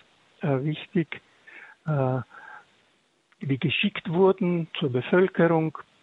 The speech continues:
mit der Aufforderung seitens, äh, Gottes umzukehren. Ja, sonst, ähm, würde was Schlimmes passieren oder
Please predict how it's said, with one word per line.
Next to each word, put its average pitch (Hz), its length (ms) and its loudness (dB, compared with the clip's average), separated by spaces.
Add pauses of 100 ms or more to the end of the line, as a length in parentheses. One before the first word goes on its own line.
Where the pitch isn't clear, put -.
(240)
mit 151 280 -2
der - 120 2
Aufforderung 143 840 2
seitens, 139 400 0 (160)
äh, 135 360 -4
Gottes 156 400 0 (680)
umzukehren. 135 840 0 (440)
Ja, 127 280 0 (680)
sonst, 147 440 0
ähm, 135 960 0
würde 143 800 2 (100)
was 135 160 -2
Schlimmes 185 400 2
passieren 139 720 0
oder 127 240 -6